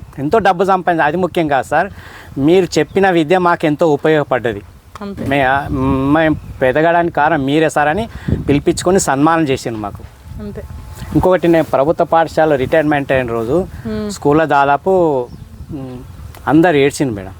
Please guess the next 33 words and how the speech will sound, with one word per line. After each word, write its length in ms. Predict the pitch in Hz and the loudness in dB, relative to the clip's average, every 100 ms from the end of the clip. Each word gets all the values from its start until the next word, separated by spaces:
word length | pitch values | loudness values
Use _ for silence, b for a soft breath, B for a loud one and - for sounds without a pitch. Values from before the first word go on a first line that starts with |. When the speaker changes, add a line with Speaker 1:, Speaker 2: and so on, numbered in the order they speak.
| - - - - - 135 | -20 -20 -18 -18 -6 -4
Speaker 1:
కండ్లకు 240 | 127 139 | 0 0
నీళ్ళు 280 | 123 127 120 | 2 2 0
తెచ్చుకుండ్రు. 360 | - 127 107 90 - | -2 -8 -8 -10 -4
"సార్, 260 | 139 131 | 0 2
Speaker 2:
అదే. 100 | 123 | 0
Speaker 1:
మీరు 240 | 113 123 123 | 0 0 0
వెళ్ళొద్దు, 340 | 123 139 131 | 0 0 2
వెళ్ళొద్దు" 300 | 131 131 135 | 2 2 0
అంటే 140 | 135 - | -2 -2
తప్పదు, 320 | 110 - 127 | -2 0 0
వెళ్ళాలి. 440 | 110 117 127 113 - - 208 | 0 0 0 0 -4 -12 -10
Speaker 2:
అంతే 300 | 202 220 208 | -8 -6 -8
కదా 100 | 190 | -8
సార్. 200 | - 262 | -6 -2
Speaker 1:
మ్, 240 | - - - - | -2 -4 -8 -4
నేను 140 | 143 135 | 0 0
ప్రైమరీ 340 | 113 113 143 | 0 2 0
స్కూల్లో 720 | - 160 156 156 156 151 151 | 0 0 4 4 4 2 0
ఎక్కువ 300 | 117 156 139 - B B - | -2 0 0 -2 B B -2
ప్రైమరీ 340 | 110 117 143 | 0 2 0
పాఠశాలను 480 | 143 135 131 143 139 | 2 0 0 -2 -2
చెప్పినాను. 600 | 131 135 - 110 123 185 - B B | -2 -4 -4 -6 -4 -6 -10 B B
అంటే 180 | - 175 | 0 0
పిల్లలతోని 800 | - 127 143 160 165 165 170 135 | 0 0 4 4 2 2 2 4
ఆత్మ, 360 | 139 - 156 | 2 0 -6
అంటే 280 | 135 127 127 | -6 -2 -2
పిల్లలతోని 500 | 110 139 156 165 156 | 0 0 0 2 2
మంచిగా 300 | 139 147 160 | 2 2 2
ఉండ-, 140 | 156 | 4
వాళ్ళు 400 | 143 120 131 165 | 2 2 2 4
కూడా 420 | 180 202 185 214 156 | 2 4 4 4 2
ఏంది 340 | 151 175 180 | 0 -2 2
అంటే 400 | 165 139 185 | 0 0 -2